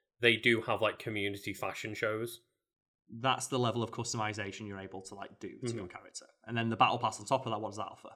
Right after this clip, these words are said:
Speaker 1: Uh, so the Battle Pass, it gives you, like, each, each Battle Pass per season gives, like, one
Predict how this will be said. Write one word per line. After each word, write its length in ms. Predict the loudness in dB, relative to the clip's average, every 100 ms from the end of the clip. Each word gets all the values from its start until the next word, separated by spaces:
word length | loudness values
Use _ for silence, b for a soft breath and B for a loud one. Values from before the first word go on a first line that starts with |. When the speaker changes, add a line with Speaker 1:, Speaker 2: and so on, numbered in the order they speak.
| 0
Speaker 1:
Uh, 240 | 4 6
so 140 | 4 2
the 60 |
Battle 240 | 4 4 2
Pass, 440 | 4 4 4 0 -2
it 220 | -2 0
gives 220 | -2 -4
you, 100 | -4
like, 400 | -4 -2 -4 -6 _ 0
each, 200 | 0 0 -8 _ _ -4
each 240 | -2 2
Battle 160 | 0 2
Pass 200 | -2 0
per 160 | -2
season 300 | -2 -2 -2
gives, 160 | -2 -2
like, 160 | -4 b b b b _
one 380 | 4 6 6 2